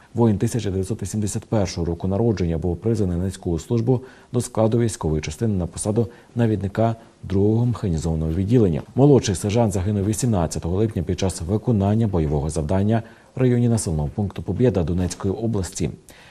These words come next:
Редакція телеканалу Конкурент Т В висловлює щирі співчуття родині загиблого героя. На Волині батька, який довів сина до самогубства, можуть посадити на десять років. Правоохоронці вже завершили досудове розслідування у справі.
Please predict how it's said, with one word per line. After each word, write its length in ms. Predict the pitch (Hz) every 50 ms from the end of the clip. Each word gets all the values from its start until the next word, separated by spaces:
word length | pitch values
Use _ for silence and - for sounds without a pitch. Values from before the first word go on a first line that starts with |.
| - _ -
Редакція 520 | - 117 104 104 87 80 - - 95 87
телеканалу 560 | 85 95 98 107 - 117 101 87 80 78 78
Конкурент 520 | 73 - 95 95 - - 110 95 82 73 -
Т 140 | 98 101
В 100 | 104 104
висловлює 440 | 95 87 - - 87 82 80 85 85
щирі 300 | 85 - - 104 113 113
співчуття 600 | 110 - - 123 - 131 127 127 - 139 - 69 67 - - - _ _ -
родині 460 | 120 127 107 95 87 90 98 107 101 - _ _ _ -
загиблого 540 | - 226 101 76 65 - - - - - - -
героя. 320 | 139 131 60 58 58 58 - _ _ _ _ - - - - - - - - - - - - - - - - - -
На 80 | 143
Волині 300 | 147 151 165 170 160 160
батька, 400 | 147 139 160 151 123 101 - -
який 220 | 104 95 - 123 131
довів 340 | 120 123 127 143 131 92 85 - - 117 107
сина 380 | - - - 139 139 123 117 95
до 120 | - 110
самогубства, 680 | 98 - 123 123 127 120 113 139 123 - - - 110 104
можуть 380 | 104 107 113 117 135 131 -
посадити 440 | - 107 - - 85 98 104 - 107
на 120 | 92 85
десять 320 | 78 85 85 82 101 92 -
років. 420 | 107 104 95 - 107 104 95 90 - - - - - -
Правоохоронці 720 | - 101 104 113 117 110 - 131 123 110 95 87 - 98
вже 280 | 92 85 87 110 117 120
завершили 480 | 104 110 90 90 - - 117 113 101
досудове 460 | 87 95 90 - - 87 92 87 98 95
розслідування 540 | 92 87 - - 110 101 104 98 95 95
у 100 | - -
справі. 440 | 98 - - - 123 117 98 80 -